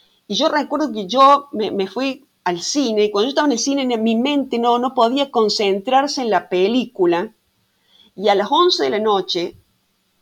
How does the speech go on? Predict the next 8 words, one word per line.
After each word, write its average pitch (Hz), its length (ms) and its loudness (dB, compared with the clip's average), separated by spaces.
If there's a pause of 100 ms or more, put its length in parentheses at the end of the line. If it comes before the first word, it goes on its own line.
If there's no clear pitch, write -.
(340)
fuimos 277 340 -2
con 220 200 2
mi 226 140 0
hijo 285 160 -4
a 277 60 -2
sentar 202 400 0
la 247 100 0
denuncia, 190 880 -2